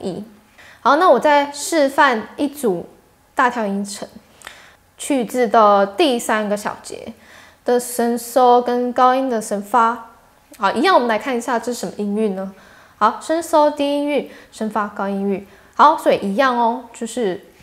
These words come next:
要去变换我们吹气的位置。好，高音升发不，不是那么好吹嘛，所以如果说呢，你用刚刚我跟你讲的这个方法呢，你很难把高音升发吹好。我们现在换另外一个方法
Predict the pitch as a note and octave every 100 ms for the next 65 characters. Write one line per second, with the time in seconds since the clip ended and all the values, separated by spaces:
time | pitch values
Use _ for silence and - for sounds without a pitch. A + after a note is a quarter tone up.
0 | _ _ _ _ - _ - A#3+ A3+ G#3+
1 | A#3 G#3+ A#3 G#3+ F3+ F#3 A3+ A3+ A3 F#3
2 | F3+ - - _ _ _ _ - - -
3 | - A3+ A#3 A#3+ - - D#4+ D#4+ D#4 D4
4 | C#4 C#4+ B3 - - G#3+ A#3 B3+ C4+ A#3
5 | - - - G#3+ G3+ A3 - _ _ _
6 | - C#4 A#3 - - - _ - _ _
7 | _ - A#3+ F4+ A#3 - B3 B3 A3+ A3+
8 | A3+ G#3+ G3+ B3 A3+ C#4 C#4 B3 F#3+ -
9 | - _ - C#4 C#4 C4+ A3+ G3 A3+ A3+
10 | A3 A#3 A#3+ G3 F#3 F#3 F#3 F#3+ G3 G3+
11 | F#3+ F3+ F3+ F#3 G#3 A3+ A#3 B3 A#3+ C4+
12 | C4+ C#4 C4+ - - _ _ _ _ _
13 | _ - F#3 F#3+ A3+ - E4 B3+ B3 A3+
14 | G3 F#3 F3 G#3+ A3+ - -